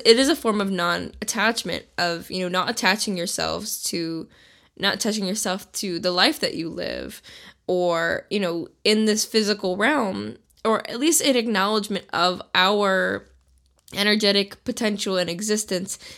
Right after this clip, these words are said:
in other realms, or, you know, for lack thereof in this, at whatever time that means, if that makes sense. But while also still living a human life and while still living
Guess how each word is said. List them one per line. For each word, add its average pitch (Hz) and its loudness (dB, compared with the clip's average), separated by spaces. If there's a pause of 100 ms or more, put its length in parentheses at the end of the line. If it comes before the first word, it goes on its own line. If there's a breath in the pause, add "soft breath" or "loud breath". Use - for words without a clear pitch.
(180 loud breath)
in 214 4
other 190 4
realms, 175 -4
or, 165 -4
you 185 -6
know, 170 -6 (220)
for 202 -4
lack 185 0
thereof 175 -4
in 165 -6
this, 202 -2 (380 loud breath)
at 147 0
whatever 196 0
time 180 -4
that - -6
means, 202 0
if - -6
that - -2
makes - -6
sense. - -6 (380 loud breath)
But 165 -2
while 220 6
also 240 4
still 220 4
living 202 2
a 190 2
human 185 -2
life 175 -2
and 175 -6
while 175 -4
still 180 -4
living 180 -2